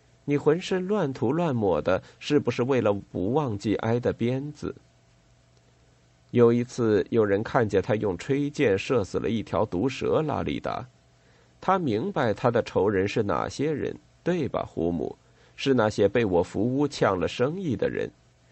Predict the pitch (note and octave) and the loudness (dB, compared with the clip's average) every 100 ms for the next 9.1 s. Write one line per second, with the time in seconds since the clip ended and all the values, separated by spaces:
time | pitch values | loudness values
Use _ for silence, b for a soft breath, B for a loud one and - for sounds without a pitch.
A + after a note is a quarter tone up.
0 | b b b - C3 G#3+ G3 G#2+ F2+ F#2+ | b b b -2 0 0 -2 -2 2 2
1 | - A2 B2+ A#2 A#2+ G#2+ F2+ D2 - - | 2 0 2 2 0 0 2 2 0 -2
2 | B2 B2 A#2 F2+ - - B1+ B2+ - E2+ | 0 0 0 0 0 0 -2 -4 0 -2
3 | - - F3 A#2+ - A2 _ _ _ _ | -2 -2 -2 -2 -6 -10 _ _ _ _
4 | _ _ _ _ _ _ _ _ _ _ | _ _ _ _ _ _ _ _ _ _
5 | _ b b b b b - F#3+ C#3 D3 | _ b b b b b 0 2 4 2
6 | - F#3+ - - - - b b b b | 0 -4 -4 -6 -6 -6 b b b b
7 | - C3 C3+ C#3 B2+ G#2+ - C3 G#2+ G2 | 0 0 2 2 4 2 2 0 2 0
8 | A#2+ A#2 B2+ A2 F#2+ E2 D2+ F#2+ A#2+ A#2 | 0 0 0 2 2 2 2 2 0 -2